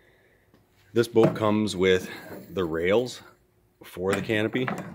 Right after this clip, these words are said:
If it does not have the rails, this little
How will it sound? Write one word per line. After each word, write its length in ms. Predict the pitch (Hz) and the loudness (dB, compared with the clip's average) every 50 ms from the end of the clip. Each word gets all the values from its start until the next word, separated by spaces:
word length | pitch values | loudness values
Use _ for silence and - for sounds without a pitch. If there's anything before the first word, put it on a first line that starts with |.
| - - - - - | -18 -20 -20 -12 -6
If 160 | - 98 90 - | -4 -4 -4 -4
it 140 | - 92 | -6 -4
does 180 | 90 92 92 90 | 0 0 0 2
not 160 | 101 98 90 | 2 0 0
have 140 | 98 98 87 | 0 -2 -2
the 80 | 80 82 | 0 0
rails, 380 | 82 85 92 101 107 - - - - - | 0 2 2 0 0 -2 -6 -10 -12 -10
this 180 | 85 87 - - | -8 -8 -8 -6
little 320 | 98 98 92 82 80 76 | -4 -4 -2 -2 -4 -6